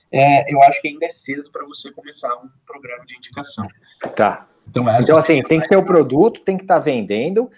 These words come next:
Speaker 2: e o produto tem que ter o mínimo de acerto também, porque às vezes você tá ali no, testando o mercado, ou ainda desenvolvendo o produto, você vai ter muita taxa de desistência, muita
Speaker 1: Isso.
Speaker 2: reclamação. É natural, cara, é
Speaker 1: Isso.
Speaker 2: natural no começo do produto.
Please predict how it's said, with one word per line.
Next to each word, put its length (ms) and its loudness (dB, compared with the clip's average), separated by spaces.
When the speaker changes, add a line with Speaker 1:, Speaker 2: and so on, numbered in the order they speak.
Speaker 2:
e 100 0
o 40 0
produto 440 0
tem 160 -2
que 60 -8
ter 140 -2
o 60 0
mínimo 340 -2
de 100 -2
acerto 560 0
também, 400 0
porque 420 -2
às 100 -4
vezes 220 -2
você 280 -2
tá 160 -2
ali 180 -2
no, 280 -4
testando 580 2
o 80 -8
mercado, 1120 0
ou 260 0
ainda 380 0
desenvolvendo 760 -2
o 60 -4
produto, 460 -2
você 140 -4
vai 140 0
ter 120 -2
muita 260 -2
taxa 400 -2
de 140 -14
desistência, 920 -6
muita 240 -8
Speaker 1:
Isso. 100 4
Speaker 2:
reclamação. 440 2
É 40 0
natural, 560 2
cara, 280 -8
é 20 -8
Speaker 1:
Isso. 120 -4
Speaker 2:
natural 560 2
no 100 0
começo 460 0
do 80 -10
produto. 560 0